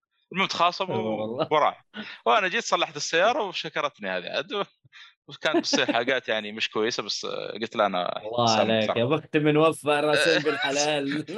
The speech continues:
Speaker 1: ثاني.
Speaker 2: <laughs> استغفر الله.
Speaker 1: ف-، وكانت مهام كذا في، يعني مهام صغيرة،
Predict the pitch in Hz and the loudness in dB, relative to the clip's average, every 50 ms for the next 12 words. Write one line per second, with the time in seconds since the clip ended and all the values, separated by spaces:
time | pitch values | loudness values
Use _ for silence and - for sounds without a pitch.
0 | 214 - - 214 233 - - 165 - - 156 - - - 156 180 185 175 147 120 | -6 -4 -4 -4 -4 -2 -2 -2 -2 0 0 -2 -2 -2 -2 0 2 2 2 0
1 | 110 104 95 131 160 208 - - - - 165 - - - 175 - - - - - | 0 -4 -4 -4 -6 -6 -6 -6 -6 -6 -6 -6 -6 -8 -10 -10 -10 -12 -12 -16
2 | - - _ _ - - _ - 190 285 165 - - 233 220 - - - 165 156 | -16 -20 _ _ -20 -20 _ -10 -8 -8 -8 -8 -10 -12 -12 -10 -4 0 2 2
3 | 151 139 131 127 127 123 123 127 143 151 - - 226 190 - - - - 151 180 | 4 2 2 0 -2 -2 -4 -4 -6 -6 -4 -4 -4 -4 -2 -2 0 2 2 2
4 | 190 - - - - _ _ _ - - 196 151 160 202 180 220 226 208 175 170 | 2 0 -4 -12 -20 _ _ _ -2 0 2 2 2 2 2 2 2 2 2 0
5 | 170 185 196 180 160 147 - - 165 156 147 135 - 156 147 127 113 117 117 110 | 2 2 2 2 0 -2 0 0 2 2 2 2 0 0 0 0 -2 -2 -2 -2
6 | 107 107 113 117 135 147 139 120 - - 123 127 143 135 120 | -4 -4 -4 -2 -2 -2 -2 -2 -4 -4 -2 -2 -2 -2 -4